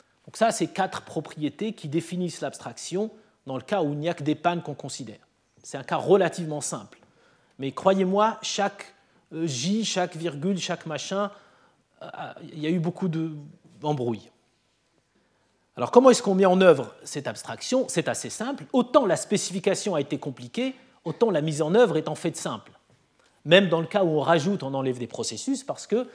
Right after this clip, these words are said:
si on dispose d'un détecteur de faute et d'un consensus, c'est assez facile parce que, je vais sauter, euh,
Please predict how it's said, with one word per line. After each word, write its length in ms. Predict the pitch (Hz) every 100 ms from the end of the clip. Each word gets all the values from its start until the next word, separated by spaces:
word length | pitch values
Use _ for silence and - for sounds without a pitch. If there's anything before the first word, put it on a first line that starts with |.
| - - -
si 200 | - 233
on 80 | 226
dispose 520 | 226 - 254 226 156
d'un 120 | 147
détecteur 440 | 139 160 185 196
de 100 | 165 165
faute 420 | - 190 - - -
et 120 | 139
d'un 120 | 120
consensus, 840 | - 120 - - 240 254 - - - _ _ _ - _ _ -
c'est 180 | 160 156
assez 220 | 143 143
facile 440 | 120 - 240 254
parce 240 | - 113 -
que, 360 | 180 233 - - _ _ _ _ _ _ - -
je 140 | 117
vais 100 | 110
sauter, 500 | 107 135 - 131 113 - _ _
euh, 60 | -